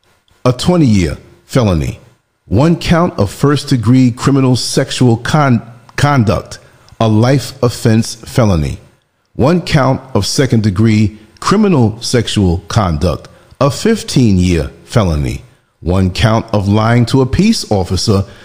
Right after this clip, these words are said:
during a violent crime investigation, a four-year felony. The charges were filed in Eaton County,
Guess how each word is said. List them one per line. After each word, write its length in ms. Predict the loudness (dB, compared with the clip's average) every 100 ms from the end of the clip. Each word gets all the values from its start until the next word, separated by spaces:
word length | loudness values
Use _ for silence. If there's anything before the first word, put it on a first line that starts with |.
| -12 -4
during 440 | 0 2 2 2
a 80 | 0
violent 640 | 0 0 2 2 0 -2
crime 500 | -2 0 2 2 2 0
investigation, 960 | 0 0 0 -2 0 0 0 -2 -4 -10 -20 -20 _
a 100 | -2
four-year 840 | -2 0 2 4 2 2 0 -2 -10 -20 -16
felony. 580 | -2 0 0 -2 -4 -8 -20 _ _ _ _ _ _ _ _
The 100 | -4
charges 500 | 0 0 0 0 0
were 120 | 0
filed 520 | 0 0 2 2 0
in 180 | 0 0 0
Eaton 300 | 0 0 0
County, 560 | 0 -2 -2 -2 -2